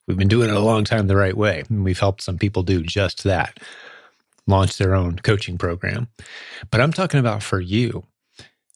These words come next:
as you're building your e-commerce business, specifically as you're building a business on Amazon, what are some of these themes that keep bubbling up? What are some of the common challenges, some of the common lessons? I won't necessarily call this a top ten list.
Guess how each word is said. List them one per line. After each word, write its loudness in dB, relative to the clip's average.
as 4
you're 4
building 4
your 4
e-commerce 2
business, -2
specifically 0
as 4
you're 2
building 2
a 4
business 2
on 4
Amazon, 2
what 4
are 2
some -2
of 2
these 0
themes 2
that -4
keep -6
bubbling 2
up? -2
What 4
are 0
some 0
of 4
the 4
common 2
challenges, 2
some 0
of 2
the 2
common 4
lessons? 0
I 2
won't 4
necessarily 0
call 2
this -2
a -4
top -6
ten 0
list. -2